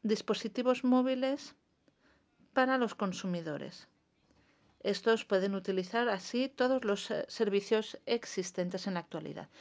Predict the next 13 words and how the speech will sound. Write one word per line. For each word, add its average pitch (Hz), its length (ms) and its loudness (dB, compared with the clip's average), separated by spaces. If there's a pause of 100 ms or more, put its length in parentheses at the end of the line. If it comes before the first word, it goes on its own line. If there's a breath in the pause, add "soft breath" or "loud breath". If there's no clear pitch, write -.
(280 loud breath)
Pasando 320 480 2
a 233 80 4
la 185 100 6
economía 175 540 0
digital, 220 640 0
aquí 226 240 -2
también 262 320 2
estamos 170 580 -6
muy 208 240 0
activos 156 680 -4 (360 soft breath)
en 196 160 -2
este 190 380 0
proceso. 170 680 -4